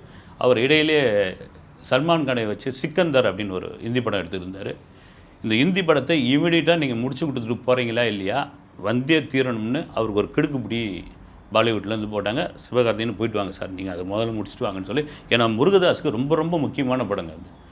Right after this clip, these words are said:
ரொம்ப, ரொம்ப முக்கியமான படம். ஒரு காலகட்டங்கள்ல முருகதாஸோட கடைக்கன் பார்வை நம்ம, நம்ம மேல படாதான் அப்படி வந்து காத்துக்கிட்டு இருந்தவங்களாம் உண்டு. அப்ப லட்டு மாதிரி ஒரு படம், ஒரு கால் ஷீட்டை கொடுத்தாரு ரஜினி வந்து.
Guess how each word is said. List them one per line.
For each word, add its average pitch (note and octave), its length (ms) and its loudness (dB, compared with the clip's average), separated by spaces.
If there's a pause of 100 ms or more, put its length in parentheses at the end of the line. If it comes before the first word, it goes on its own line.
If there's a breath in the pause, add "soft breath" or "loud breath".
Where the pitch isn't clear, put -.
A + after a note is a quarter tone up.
(260 loud breath)
ரொம்ப, D#3+ 500 4
ரொம்ப F3 260 2
முக்கியமான C#3+ 400 0
படம். E3 240 2
ஒரு B2+ 160 6
காலகட்டங்கள்ல D#3 800 2
முருகதாஸோட E3 720 6
கடைக்கன் E3+ 480 4
பார்வை C#3+ 260 4
நம்ம, B2+ 360 0
நம்ம B2+ 280 4
மேல C#3+ 180 6
படாதான் D#3 380 6
அப்படி B2+ 180 2
வந்து B2+ 200 0
காத்துக்கிட்டு C3+ 540 0
இருந்தவங்களாம் A2+ 400 -2
உண்டு. F#2+ 280 -4 (720 loud breath)
அப்ப G2+ 160 2
லட்டு D#3+ 440 6
மாதிரி G3+ 200 6
ஒரு D#3+ 200 6
படம், C3+ 320 4
ஒரு A#2 140 2
கால் C#3 180 4
ஷீட்டை C3+ 220 -2
கொடுத்தாரு A2 400 -2
ரஜினி G#2+ 320 0
வந்து. F2 220 -8